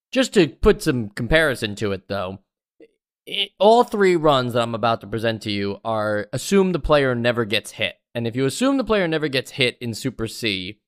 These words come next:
the game is about fifteen minutes long. If you assume the player never gets hit in Super Mario Brothers two, the game is an hour and nine minutes long.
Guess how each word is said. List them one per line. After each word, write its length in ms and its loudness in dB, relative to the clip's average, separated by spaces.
the 60 -6
game 300 0
is 80 -2
about 240 -2
fifteen 580 0
minutes 300 -6
long. 360 -10
If 120 -2
you 80 8
assume 320 2
the 80 2
player 320 6
never 340 4
gets 240 0
hit 220 4
in 160 -4
Super 240 -2
Mario 300 2
Brothers 380 0
two, 600 0
the 100 -2
game 300 2
is 340 0
an 160 -2
hour 360 2
and 280 -2
nine 360 -2
minutes 280 -12
long. 340 -12